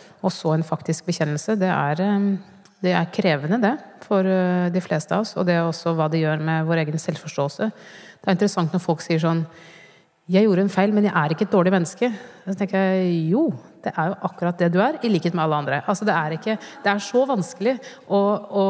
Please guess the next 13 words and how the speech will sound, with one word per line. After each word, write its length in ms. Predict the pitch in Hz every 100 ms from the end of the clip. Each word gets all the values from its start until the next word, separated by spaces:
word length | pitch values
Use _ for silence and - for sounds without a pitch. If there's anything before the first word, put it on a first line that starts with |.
| 190
vri 400 | 175 170 190 240 175
identiteten 540 | 185 208 180 147 156
sin 200 | - 196
til 180 | - 165
å 460 | 170 175 175 180 180
romme 360 | 202 147 156
det 100 | 170
man 160 | 160 165
har 220 | 165 160
gjort, 380 | 175 320 - - -
at 120 | 190 190
det, 100 | 190 175
det, 100 | 190